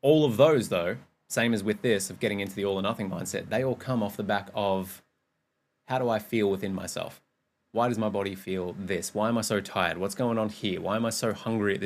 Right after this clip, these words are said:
And then I start tracking. I go, "Oh, I've been overeating or I've been undereating." I do what I'm normally doing, then track it and then go, "Oh, okay, well, that was too much or too little, or maybe it was the fucking third bowl of porridge and it was just right."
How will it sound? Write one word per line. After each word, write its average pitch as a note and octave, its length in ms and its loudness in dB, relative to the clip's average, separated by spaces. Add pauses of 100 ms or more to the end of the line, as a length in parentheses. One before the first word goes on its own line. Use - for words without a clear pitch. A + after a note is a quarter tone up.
(120)
And G2 100 -4
then G2+ 80 -2
I G2+ 60 0
start A2+ 300 -2
tracking. G#2+ 320 -2
I F#2+ 60 -4
go, F#2 180 -4 (180)
"Oh, C#3 460 -2 (580)
I've A#2+ 120 0
been A2+ 440 4
overeating F#2+ 540 0
or G#2+ 80 0
I've G#2 100 0
been G#2+ 260 -2
undereating." G2 540 -2
I A2 100 0
do B2+ 260 0
what C#3 120 2
I'm A2+ 120 2
normally A2 280 0
doing, F#2 420 -2 (420)
then A#2 300 2
track F#2+ 300 0
it G2+ 140 -2 (100)
and G2 140 -4
then G2 160 0
go, F#2+ 240 4 (220)
"Oh, B2 140 2
okay, G2 280 0
well, F#2 100 -2
that G2+ 140 0
was F#2+ 180 -6
too - 180 -6
much F#2 280 -4
or F2 80 -6
too F#2+ 240 -4
little, F2 300 -4
or F2 240 -4 (340)
maybe F#2+ 240 0
it F2+ 80 -4
was F2+ 120 -6
the E2+ 60 -10
fucking - 300 -4
third F2+ 220 0
bowl F2 180 2
of E2 60 -4
porridge F2+ 260 2
and F2+ 80 -6
it E2+ 40 -6
was D#2+ 120 -10
just - 260 -6
right." D#2+ 220 -2